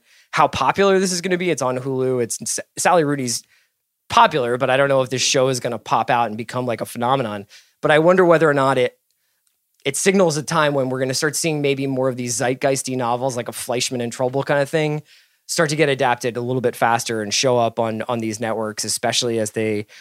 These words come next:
have a bigger and bigger need for content.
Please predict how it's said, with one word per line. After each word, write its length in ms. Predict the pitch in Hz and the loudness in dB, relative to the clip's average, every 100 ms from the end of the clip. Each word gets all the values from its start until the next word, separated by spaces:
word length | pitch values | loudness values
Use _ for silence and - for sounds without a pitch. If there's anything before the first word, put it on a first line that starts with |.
| - | -2
have 260 | 143 135 - - | 0 0 -4 -2
a 80 | 135 | -2
bigger 340 | 110 147 147 | 2 2 4
and 140 | 131 135 | 2 0
bigger 260 | 123 120 | 0 -2
need 280 | 113 117 110 | -2 -4 -6
for 140 | - | -12
content. 500 | - 113 113 107 - | -8 -6 -4 -8 -12